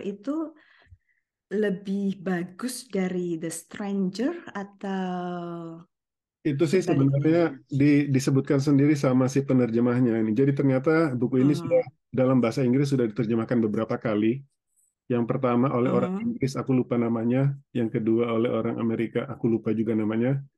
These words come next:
Speaker 2: Nah, yang terakhir ini oleh
Speaker 1: Iya.
Speaker 2: Sandra Smith. Kayaknya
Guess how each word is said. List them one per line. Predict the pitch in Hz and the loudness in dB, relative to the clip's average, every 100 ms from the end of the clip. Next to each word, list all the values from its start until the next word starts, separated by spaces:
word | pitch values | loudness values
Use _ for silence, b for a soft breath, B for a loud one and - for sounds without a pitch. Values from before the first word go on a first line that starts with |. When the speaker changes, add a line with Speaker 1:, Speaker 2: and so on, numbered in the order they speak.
| _ _ - | _ _ -6
Speaker 2:
Nah, | 120 | -2
yang | 117 110 | 0 0
terakhir | 123 107 120 | -2 -2 0
ini | 113 131 156 | 2 4 2
oleh | 165 120 117 110 | 2 2 2 0
Speaker 1:
Iya. | |
Speaker 2:
Sandra | - - 113 110 110 | -8 -8 -4 0 -2
Smith. | - 120 120 110 _ _ | 0 2 2 0 _ _
Kayaknya | 120 117 | -6 -2